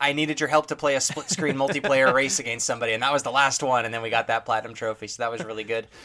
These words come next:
Speaker 1: Uh, recently, just on my downtime, I've been playing Ticket to Ride on P C.
Speaker 2: Mm.
Speaker 1: Uh, my girlfriend, I stole her login information on Steam, so Mike, I'm slowly becoming a P C gamer.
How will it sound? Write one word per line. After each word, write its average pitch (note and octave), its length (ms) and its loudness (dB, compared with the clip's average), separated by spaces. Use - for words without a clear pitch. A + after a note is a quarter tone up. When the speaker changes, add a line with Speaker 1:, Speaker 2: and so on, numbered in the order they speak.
Speaker 1:
Uh, C#3+ 240 2
recently, A#3 400 -4
just G#3 180 -4
on G#3+ 80 2
my E3+ 120 0
downtime, C#3+ 520 -2
I've C3+ 80 -4
been C3+ 100 -10
playing E3 260 -8
Ticket - 260 -8
to C3 100 -8
Ride A2 320 2
on A2 160 -4
P B2 180 -14
C. C3 340 -10
Speaker 2:
Mm. A2+ 60 -4
Speaker 1:
Uh, A2+ 380 0
my C3 100 0
girlfriend, B2+ 460 0
I - 20 2
stole B2+ 280 2
her B2+ 120 -2
login A#2 380 2
information A#2+ 480 -8
on A2+ 100 -6
Steam, A#2+ 320 -8
so C3 160 -6
Mike, C#3 240 -2
I'm A#2 100 -2
slowly F3 300 -4
becoming C#3 380 -6
a A2 40 -8
P D#3+ 220 -14
C E3 240 -8
gamer. C3+ 380 -10